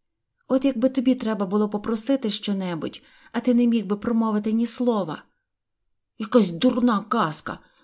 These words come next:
пробурчав Незнайко, «зовсім нічого заглушити не може». Він почав натискати інші кнопки і слухати інші казки.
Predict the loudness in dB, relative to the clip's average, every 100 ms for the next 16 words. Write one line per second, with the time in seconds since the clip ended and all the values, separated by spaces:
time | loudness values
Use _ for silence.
0 | -10 -6 -4 -4 -4 -4 -4 -2 0 0
1 | 0 -6 -12 -16 _ _ _ 2 4 4
2 | 2 0 0 2 2 2 0 -2 2 2
3 | 2 0 -2 -4 -4 -6 -8 -12 -16 _
4 | _ _ _ _ _ _ _ _ 0 2
5 | 4 2 2 2 0 0 -2 -2 -2 -4
6 | -4 -4 -4 -4 -2 -2 -2 -2 2 0
7 | 0 -4 -6 -6 -6 -6 -8 -8 -8 -10
8 | -16